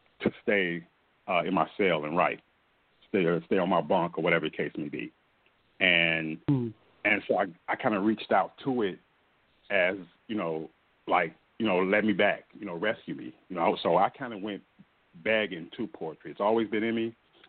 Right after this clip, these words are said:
Speaker 1: but I knew I needed poetry, and I accepted that I needed poetry in my older years of, you know, being incarcerated.
Speaker 2: Mm, mm,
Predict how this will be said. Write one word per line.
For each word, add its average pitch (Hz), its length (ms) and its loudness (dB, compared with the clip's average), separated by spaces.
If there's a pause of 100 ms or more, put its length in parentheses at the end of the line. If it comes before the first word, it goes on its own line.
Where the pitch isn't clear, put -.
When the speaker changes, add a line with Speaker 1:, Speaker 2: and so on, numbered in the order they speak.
(140)
Speaker 1:
but 90 300 2 (160)
I 98 80 4
knew 104 240 4
I 90 60 2
needed 90 240 -4
poetry, 87 600 -6 (1700)
and 113 100 2
I 95 140 6
accepted 98 480 -2
that 85 120 -8
I 82 60 -10
needed 82 260 -14
poetry 76 520 -14 (440)
in 95 100 -12
my 80 140 -4
older 87 260 -2
years 78 400 -8 (280)
of, 78 280 -2 (140)
you 87 60 -4
know, 76 140 -2
being 78 220 0
incarcerated. - 640 -6 (1800)
Speaker 2:
Mm, 131 560 2 (440)
mm, 131 260 0